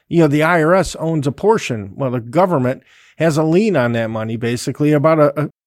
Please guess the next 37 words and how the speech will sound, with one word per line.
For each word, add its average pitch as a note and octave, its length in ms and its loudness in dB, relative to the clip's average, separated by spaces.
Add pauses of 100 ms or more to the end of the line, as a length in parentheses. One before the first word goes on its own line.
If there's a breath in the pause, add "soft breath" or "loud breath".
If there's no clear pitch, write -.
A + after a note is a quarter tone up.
it's C3 180 -8
called F3 240 4
a E3 80 2
third F#3+ 360 2
between B2+ 460 -4
state, C#3+ 280 -2
local, C#3 380 0
and C3 120 -2
federal C#3 300 0
taxes, D3 460 -2
depending C3 420 -4
on B2+ 80 -4
where B2+ 100 -2
you B2+ 220 -2
live. F#3 340 -4 (220)
And E3 140 2
that, F3 220 2
that F3+ 180 4
money's F3 320 2
not F3+ 200 -2
yours. G#3 280 2
So D3 160 0
if B2+ 100 0
you, D3+ 200 -8 (200)
you D#3+ 220 -4
know, - 60 2
they D3+ 160 2
say E3+ 220 2
they're D3 160 4
gonna D3 180 2
give D3 200 4
you C#3 160 6
two E3 300 0
hundred D3 240 2
thousand C#3 380 -2
dollars, D#3+ 580 0
well, C#3+ 400 -2